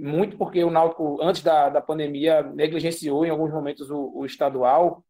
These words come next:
é, sentou em cima, vamos dizer assim, da, da gordura que construiu e agora chega numa, numa situação que não precisava estar, né? O Náutico não precisa, o Náutico precisa, em tese, viu, Rembrandt,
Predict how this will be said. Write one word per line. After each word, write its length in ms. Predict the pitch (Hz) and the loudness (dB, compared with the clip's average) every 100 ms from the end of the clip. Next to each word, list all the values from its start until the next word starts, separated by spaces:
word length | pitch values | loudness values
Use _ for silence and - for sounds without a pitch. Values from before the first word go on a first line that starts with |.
| _ _ _ _ - | _ _ _ _ -8
é, 760 | 123 127 127 127 123 117 123 - _ _ | -4 0 0 0 0 -2 -8 -14 _ _
sentou 340 | - 165 160 208 | -6 -2 2 2
em 60 | |
cima, 340 | 196 - 196 185 | 0 -2 2 2
vamos 140 | 175 | 2
dizer 100 | 175 | 2
assim, 280 | 175 165 165 | 0 -2 0
da, 680 | 160 160 156 147 127 120 - | 2 4 4 4 2 0 -4
da 160 | 139 147 | -2 0
gordura 380 | 165 147 160 170 | 0 0 0 0
que 140 | 165 | -4
construiu 680 | 170 160 175 156 175 202 226 | -8 -4 -2 -2 0 0 2
e 80 | 220 | 2
agora 380 | 185 180 196 208 | 2 4 4 2
chega 260 | 196 180 | 0 -2
numa, 180 | 196 196 | 0 -2
numa 320 | 180 185 185 | -2 -2 -2
situação 360 | 180 180 175 180 | -2 -2 -2 -4
que 100 | 226 | -4
não 80 | 226 | 0
precisava 420 | 233 233 208 226 | 0 2 0 0
estar, 320 | - 160 160 | 0 2 2
né? 120 | 147 | 2
O 60 | 165 | 0
Náutico 220 | 165 170 | 0 0
não 80 | 196 | -4
precisa, 340 | 214 208 165 - _ _ - | -6 -6 -14 -16 _ _ -2
o 60 | |
Náutico 240 | 175 233 240 | 0 2 0
precisa, 280 | 233 196 208 | 0 0 -2
em 120 | 180 | 2
tese, 320 | 175 202 160 | 2 2 0
viu, 600 | 165 226 214 180 156 131 | 2 4 6 4 2 -2
Rembrandt, 420 | 147 139 135 127 | -6 -4 -6 -6